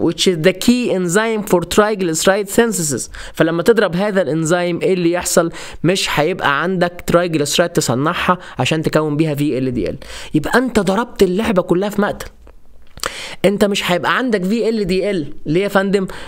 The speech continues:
اول حاجة، ما عنديش مواد خام. رقم اتنين، ما عنديش مصنع يشتغل. المواد اللي بتصنع ترايجليسرايد، الانزيم اللي بيصنع ترايجليسرايد واقف. رقم تلاتة، حتى لو انت عندك في ال دي ال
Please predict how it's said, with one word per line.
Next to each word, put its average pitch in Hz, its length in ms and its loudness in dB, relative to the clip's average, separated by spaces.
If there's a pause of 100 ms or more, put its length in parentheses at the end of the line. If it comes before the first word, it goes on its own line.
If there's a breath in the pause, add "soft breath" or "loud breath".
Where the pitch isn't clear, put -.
(220 loud breath)
اول 185 260 2
حاجة، 165 260 0
ما 151 100 0
عنديش 160 340 0
مواد 170 260 2
خام. 156 260 0 (1000 loud breath)
رقم 170 280 2
اتنين، 175 440 0 (580 loud breath)
ما 156 120 0
عنديش 165 680 0
مصنع 202 440 0
يشتغل. 165 600 0 (200)
المواد 151 600 0
اللي 160 140 4
بتصنع 180 480 0
ترايجليسرايد، 185 720 2
الانزيم 156 400 0
اللي 170 100 0
بيصنع 185 220 2
ترايجليسرايد 170 560 0
واقف. 196 380 -2 (220)
رقم 180 300 2
تلاتة، 202 500 0 (720 loud breath)
حتى 240 420 2
لو 220 160 0
انت 262 160 0
عندك 226 420 2
في 240 220 2
ال 247 140 0
دي 208 260 0
ال 294 140 -2